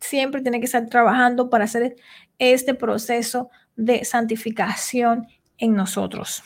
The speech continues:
guiarnos por el camino correcto para que no nos desviemos. Y es por eso que diariamente debemos regresar a la cruz y llevar nuestros pecados para ser justificados. Necesitamos morir al yo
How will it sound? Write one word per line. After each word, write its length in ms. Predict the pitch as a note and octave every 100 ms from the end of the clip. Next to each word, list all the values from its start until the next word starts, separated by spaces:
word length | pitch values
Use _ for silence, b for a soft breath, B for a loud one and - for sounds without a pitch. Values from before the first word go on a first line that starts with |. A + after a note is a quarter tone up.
| b b b
guiarnos 600 | A#3 B3+ B3+ B3 A#3+ A3
por 160 | A3+ A3
el 140 | G#3+
camino 340 | G#3+ G#3+ G#3+
correcto 400 | G#3+ G#3+ G#3 G#3
para 180 | G#3 G#3
que 120 | G#3
no 260 | G#3+ A#3+ C#4
nos 220 | C4+ B3+
desviemos. 720 | A3+ A3 - G2+ G2+ - - - _ _ _ B B B B B B B _
Y 100 | C4+
es 100 | E4+
por 160 | F#4 G4
eso 220 | F4 F4
que 100 | D#4+
diariamente 420 | B3 C4 C4 C#4
debemos 260 | C#4+ A#3 -
regresar 340 | B3+ A#3+ B3+
a 60 | A#3
la 160 | G#3
cruz 400 | B3 D#4 F#4 - - b b b _
y 240 | - C#4+ D#4
llevar 300 | B3+ A#3 B3
nuestros 320 | B3 B3+ B3+
pecados 420 | A3+ A3+ A3+ B3
para 180 | A#3+ G#3+
ser 200 | G#3+ A#3
justificados. 720 | A#3+ B3 A3 G#3+ F3+ - - - _ b b b b _
Necesitamos 920 | D4+ D#4+ F4 E4+ D4+ C4 B3+ A3 A3+
morir 260 | A#3 A3 A3
al 140 | G3+
yo 160 | A3+ F4